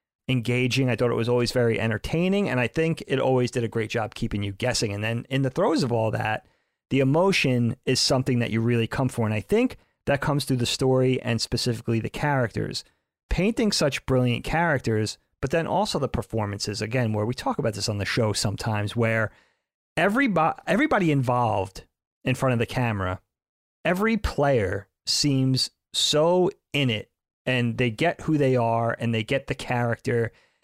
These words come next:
and they bring that concrete nature to their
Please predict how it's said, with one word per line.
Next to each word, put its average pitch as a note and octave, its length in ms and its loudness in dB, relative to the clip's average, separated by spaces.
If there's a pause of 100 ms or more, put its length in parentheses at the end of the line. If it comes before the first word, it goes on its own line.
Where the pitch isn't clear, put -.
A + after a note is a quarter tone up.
and D#3+ 180 2
they E3 100 2
bring D#3+ 480 0
that C3 300 0
concrete C#3+ 720 -2
nature B2+ 520 0
to C3 600 2 (160)
their C3+ 580 0